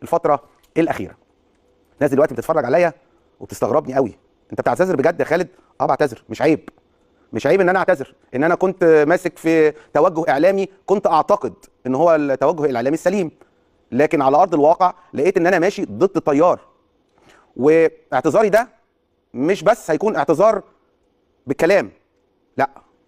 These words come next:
لازم يكون اعتذار عن طريق حاجات انتوا هتشوفوها دلوقتي حالا، وهتتاكدوا ان انا فعلا كنت مخطئ ومخطئ خطأ كبير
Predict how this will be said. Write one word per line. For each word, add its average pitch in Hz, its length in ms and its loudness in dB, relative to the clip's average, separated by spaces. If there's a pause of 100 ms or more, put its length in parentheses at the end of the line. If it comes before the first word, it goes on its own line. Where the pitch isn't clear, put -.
(340)
لازم 165 260 0
يكون 190 200 -2
اعتذار 170 540 0
عن 139 160 -4
طريق 160 220 -2
حاجات 185 400 -2
انتوا 208 200 0
هتشوفوها 196 300 -4
دلوقتي 190 280 -2
حالا، 240 320 0 (440)
وهتتاكدوا 180 600 0 (460)
ان 151 100 0
انا 196 120 2
فعلا 165 520 0 (540)
كنت 160 260 -2
مخطئ 190 380 0 (120)
ومخطئ 139 460 -2
خطأ - 340 -2 (160)
كبير 165 440 -4